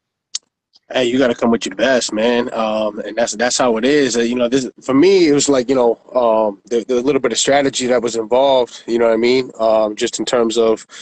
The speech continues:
you know, I think as an artist, you know what your best bars are, um, or what you feel like are your best bars, right? So, um, as you go deeper, you know what I mean? Um, you gotta, you gotta have them on deck, ready to go. Um, and I forget who said it earlier, but, like, you know, you just never, you never know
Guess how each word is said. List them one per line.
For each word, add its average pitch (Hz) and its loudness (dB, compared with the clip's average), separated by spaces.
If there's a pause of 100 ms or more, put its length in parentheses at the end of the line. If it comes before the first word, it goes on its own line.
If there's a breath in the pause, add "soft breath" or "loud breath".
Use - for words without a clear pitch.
(300 loud breath)
you 120 -2
know, 120 2 (240)
I 131 0
think 143 -2
as 131 -2
an 120 0
artist, 131 0
you 143 -2
know 139 2
what 123 0
your 113 -4
best 117 0
bars 117 2
are, 127 2 (120)
um, 113 2
or 120 2
what 120 -4
you 143 -4
feel 135 0
like 127 0
are 127 2
your 117 0
best 113 -2
bars, 127 2
right? 123 0 (100)
So, 113 0
um, 107 0 (360 loud breath)
as 117 -2
you 135 -2
go 131 0
deeper, 139 0 (120)
you 123 0
know 123 2
what 110 2
I 107 -2
mean? 139 0 (160)
Um, 107 0
you 113 -12
gotta, 117 0
you 110 -8
gotta 117 0
have 120 0
them 120 0
on 117 2
deck, 117 0
ready 117 0
to 104 -6
go. 117 0 (440 loud breath)
Um, 104 0 (520)
and 120 4
I 113 0
forget 135 0
who 131 2
said 127 2
it 113 2
earlier, 127 4
but, 110 2
like, 110 0
you 117 2
know, 107 0
you 110 -12
just 117 -2
never, 117 2
you 110 -4
never 120 0
know 123 2